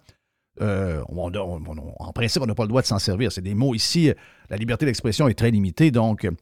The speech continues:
si je traite, mettons, je dis, euh, je sais pas, moi, Paul Larocque, c'est un clown. Ben, Paul Larocque pourrait me, je, je le dis comme ça, là. Mais, mais, mais là, maintenant, en passant, je peux le dire, c'est vrai.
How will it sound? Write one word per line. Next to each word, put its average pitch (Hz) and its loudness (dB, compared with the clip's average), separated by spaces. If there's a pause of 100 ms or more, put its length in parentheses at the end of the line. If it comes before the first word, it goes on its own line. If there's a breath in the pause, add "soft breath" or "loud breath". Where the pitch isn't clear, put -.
(300 soft breath)
si - 2
je 147 8
traite, 165 4
mettons, 117 0
je 85 -4
dis, 135 2
euh, 87 0 (600)
je 104 -4
sais 151 4
pas, 95 -6
moi, 95 -6
Paul 180 10
Larocque, 151 6
c'est 127 0
un 104 0
clown. 76 -4 (540)
Ben, 123 2
Paul 190 8
Larocque 151 6
pourrait 131 4
me, 117 0 (380)
je, 80 -10
je 82 -10
le 85 -6
dis 95 -4
comme 123 2
ça, 170 0
là. 156 -2 (440)
Mais, 151 4
mais, 160 0 (220)
mais 147 4
là, 185 6
maintenant, 151 2
en 143 0
passant, 127 0
je 120 0
peux 101 -4
le 90 -2
dire, - -10
c'est - -6
vrai. 73 -10